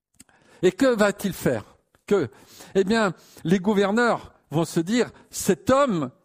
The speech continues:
il discerne que c'est dans la chambre, il discerne que c'est dans la chambre que se passe la majeure partie de la capacité de gouverner de Daniel.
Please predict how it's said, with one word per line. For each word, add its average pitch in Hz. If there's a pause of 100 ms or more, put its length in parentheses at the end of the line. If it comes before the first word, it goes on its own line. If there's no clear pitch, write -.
(160)
il 180
discerne 285 (1700)
que 185
c'est 151
dans 320
la 302
chambre, 190 (1700)
il 185
discerne 254
que 233
c'est 190
dans 294
la 262
chambre 190 (720)
que 185
se -
passe - (840)
la 135
majeure 165
partie - (240)
de 131
la 123
capacité 131
de 120
gouverner 110
de 101
Daniel. 98